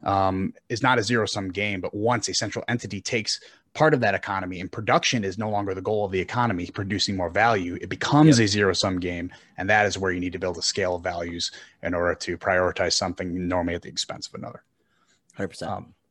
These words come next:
Speaker 1: so he gets into a quote, "Not only do we not possess, uh, such an all-inclusive scale of values, it would be impossible for any mind to comprehend the infinite variety of needs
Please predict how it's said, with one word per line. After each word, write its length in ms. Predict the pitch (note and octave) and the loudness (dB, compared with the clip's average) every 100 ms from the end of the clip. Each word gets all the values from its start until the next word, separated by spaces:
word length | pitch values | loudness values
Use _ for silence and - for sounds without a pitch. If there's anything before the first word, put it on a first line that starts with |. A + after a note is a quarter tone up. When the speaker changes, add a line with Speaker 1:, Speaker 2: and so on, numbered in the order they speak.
| - | -4
Speaker 1:
so 300 | - B2 A#2+ | 0 2 2
he 140 | A#2+ | -2
gets 240 | A#2 A2+ A#2+ | -4 -4 -4
into 180 | A#2 | -2
a 60 | A#2 | -2
quote, 400 | - C#3+ C3+ - - | 4 4 4 0 -4
"Not 200 | C3+ D3 | 0 4
only 320 | D#3+ F3 F3 | 8 10 10
do 240 | C3 C#3+ C3+ | 10 10 12
we 120 | B2+ | 12
not 280 | B2+ C#3 - | 10 6 4
possess, 720 | B2+ G#2+ A2+ A2+ - - - - - _ | 2 4 4 4 0 -2 -6 -16 -20 _
uh, 220 | G2 G2+ | 0 0
such 280 | G2+ C#3 B2 | 0 0 2
an 80 | A#2 | 2
all-inclusive 560 | B2 D3 E3 C3+ A#2 A2 | 6 6 6 6 2 2
scale 220 | A#2 B2+ | 6 6
of 80 | C#3 | 6
values, 480 | F#2+ G2 G#2 A#2 - - - - | 4 0 -2 -4 -6 -16 -14 0
it 80 | |
would 180 | B2 B2+ | 4 6
be 200 | A#2 B2 | 6 6
impossible 580 | G#2+ - C#3+ E3 - F3 | 4 2 4 4 2 0
for 140 | - | 2
any 200 | A2+ B2 | 2 2
mind 360 | A2+ A#2 C3+ C#3+ | 4 4 4 4
to 60 | B2 | 2
comprehend 520 | B2 A2 A2+ C3 B2+ | -2 -2 0 2 2
the 60 | |
infinite 420 | - D3+ - F3 - | 4 2 4 0 0
variety 500 | A2 G2 G2+ G2+ F#2+ | 0 2 2 2 -2
of 100 | F#2+ | -4
needs 500 | G2+ B2+ C#3 C3+ | 2 6 6 4